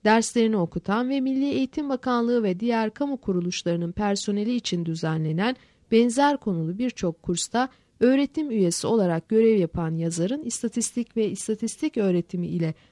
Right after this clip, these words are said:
araştırma eğitimi konusunda yayımlanmış çok sayıda makalesi bulunmaktadır. Şu anda ön test, son test,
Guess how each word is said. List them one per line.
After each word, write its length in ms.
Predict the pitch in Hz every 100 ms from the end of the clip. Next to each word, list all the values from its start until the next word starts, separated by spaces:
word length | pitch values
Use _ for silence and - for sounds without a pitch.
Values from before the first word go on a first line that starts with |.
| _
araştırma 640 | - 214 233 - 254 262
eğitimi 400 | 302 226 - 165
konusunda 600 | - 240 214 185 - 165
yayımlanmış 680 | 170 226 226 190 160 170 240
çok 260 | - 269 -
sayıda 460 | - 165 156 233 262 _ _ -
makalesi 720 | 240 247 226 180 170 - 262
bulunmaktadır. 880 | 226 208 180 156 156 - 151 151 - _ _
Şu 200 | - -
anda 420 | 214 165 160 240 277 _ _
ön 260 | - 254 277
test, 580 | - 202 254 - - - -
son 360 | - 254 254
test, 540 | 240 202 156 - -